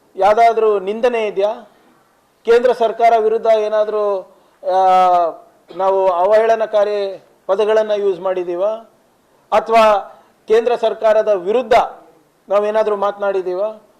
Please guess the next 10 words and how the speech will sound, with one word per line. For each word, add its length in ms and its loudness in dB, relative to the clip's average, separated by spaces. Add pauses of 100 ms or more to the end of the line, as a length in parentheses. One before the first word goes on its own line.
(1000)
ಏನು 340 2
ಅಂಶಗಳನ್ನು 1040 -2 (220)
ಮಾನ್ಯ 280 -2
ಮುಖ್ಯಮಂತ್ರಿಗಳು, 1000 0
ಪ್ರಧಾನಮಂತ್ರಿ 720 -2
ಮೋದಿ 380 -2
ಅವರಿಗೆ 560 0 (600)
ಹೋಗಿ 320 4
ಲಿಖಿತ 380 -8
ಮೂಲಕ 340 0